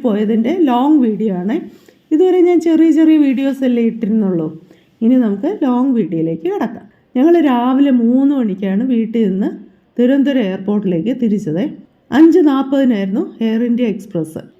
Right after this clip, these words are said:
അതിൽ കയറി ബാംഗ്ലൂരിൽ ആറേ മുക്കാലായപ്പോൾ എത്തി. എന്ന് പറഞ്ഞാൽ ഒരു മണിക്കൂർ എടുത്തുള്ളേ. ഇനി ഞങ്ങൾക്ക് വെസ്റ്റ് ബംഗാളിലുള്ള ബാഗ്ഡോഗ്ര എയർപോർട്ടിലാണ് എത്തേണ്ടത്. അപ്പം അങ്ങോട്ടുള്ള ഫ്ലൈറ്റ്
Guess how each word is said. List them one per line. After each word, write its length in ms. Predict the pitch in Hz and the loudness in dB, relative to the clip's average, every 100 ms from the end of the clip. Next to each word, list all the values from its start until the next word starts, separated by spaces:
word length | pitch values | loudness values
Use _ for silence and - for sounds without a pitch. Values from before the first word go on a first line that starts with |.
| _ - | _ -2
അതിൽ 180 | 202 226 226 214 | 2 2 0 0
കയറി 280 | 196 262 392 - 196 | 0 -2 -6 -6 -2
ബാംഗ്ലൂരിൽ 540 | 202 208 226 233 202 277 392 254 | 0 0 0 0 -2 -4 -2 0
ആറേ 200 | 254 269 | 2 2
മുക്കാലായപ്പോൾ 580 | 254 214 165 165 165 302 | 2 0 -4 -4 -4 -6
എത്തി. 180 | - - - | -4 -8 -6
എന്ന് 140 | 277 | -6
പറഞ്ഞാൽ 240 | 262 349 494 415 | -4 -4 -2 -2
ഒരു 80 | 370 | 2
മണിക്കൂർ 380 | 320 320 262 226 170 | 2 2 0 0 -2
എടുത്തുള്ളേ. 480 | 175 - 160 175 247 - - _ - 285 | -4 -6 -4 -4 -6 -10 -20 _ 2 6
ഇനി 140 | 359 392 | 6 6
ഞങ്ങൾക്ക് 360 | 294 277 311 415 - - _ _ _ 185 | 4 2 0 -2 -4 -20 _ _ _ -4
വെസ്റ്റ് 220 | 208 214 | -2 0
ബംഗാളിലുള്ള 560 | 262 269 277 254 247 320 415 269 190 | 0 2 2 2 0 -2 -4 -8 -2
ബാഗ്ഡോഗ്ര 540 | 202 202 190 269 226 269 269 220 | -2 0 0 -2 0 0 0 -2
എയർപോർട്ടിലാണ് 680 | 208 214 214 202 170 220 - - _ _ - | -4 -4 -4 -4 -4 -4 -6 -12 _ _ -8
എത്തേണ്ടത്. 540 | 208 208 202 165 170 - - _ _ - 190 | -4 -2 -2 -2 -6 -10 -18 _ _ -10 -4
അപ്പം 200 | 269 277 - 185 | -2 -4 -4 -2
അങ്ങോട്ടുള്ള 520 | 240 302 311 247 240 233 | 0 0 0 -2 -4 -6
ഫ്ലൈറ്റ് 400 | 208 208 208 | -6 -6 -6